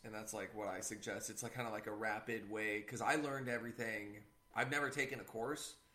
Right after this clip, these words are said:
but I learned everything from other instructors and other divers, um, and I, you know, the whole physiological part of it, I've learned from basically being around instructors and divers.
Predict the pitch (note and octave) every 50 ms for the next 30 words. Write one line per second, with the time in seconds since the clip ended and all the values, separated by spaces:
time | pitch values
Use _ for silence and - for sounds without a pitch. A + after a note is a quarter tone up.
0 | - - - - - - B2 C3 B2 A#2 A2+ A2 A2 B2 B2 B2 B2 A#2+ A#2 A2+
1 | A2+ A2 - A#2+ A2 A2 G#2 G2+ - - A#2 A2 G#2+ G#2+ G#2+ G2 - - G#2+ A2
2 | A2 G#2+ G#2+ G#2+ G#2 G2+ G2 - - - G#2+ G2 - - - A#2+ A2 - - A2+
3 | A2 A2 G#2+ G#2 G#2 G#2 G#2 - - - - - G2+ F#2+ F#2 F#2 F2+ F#2 F#2 -
4 | - G2 G2+ F#2+ F#2+ F#2+ G#2 G#2 A2 A2+ G#2+ G#2+ G#2+ G#2+ G#2+ G2+ G2+ F#2+ G2 -
5 | - - - - - - - - F#2+ G2+ G2 G2 F#2+ F2+ F2+ F2 F2+ F2+ F2+ E2+
6 | - - - _ _ _ _ _ _ _ - G#2+ G#2 G2 F2+ F2+ F2 E2+ - -
7 | - G#2+ G#2+ G2 F#2+ E2+ E2 E2 F#2+ F2+ F#2 F#2 F#2 G#2+ G#2+ G2+ G2+ - A2 G2
8 | G#2 G2+ G2 G2 G2+ G2 G2+ G2 - F#2+ - A2 G2 F#2+ F#2+ F#2+ G2 F2+ F2 F#2
9 | F#2+ F#2+ F#2+ F#2+ G2 F#2+ F2+ F#2+ - - G2 F2 F2 E2+ E2 - - - - -
10 | - - - - - G2 G2 - G2+ F2 E2+ F2+ - - G2+ G#2 G2 F#2+ F2+ F2+
11 | F2+ F2 E2+ E2+ D#2+ - - - - - - - - - - - A2 G#2 - -
12 | A2+ F#2 - - G2+ F#2 - F#2+ F#2 G2 F2 F2 - D#2 - -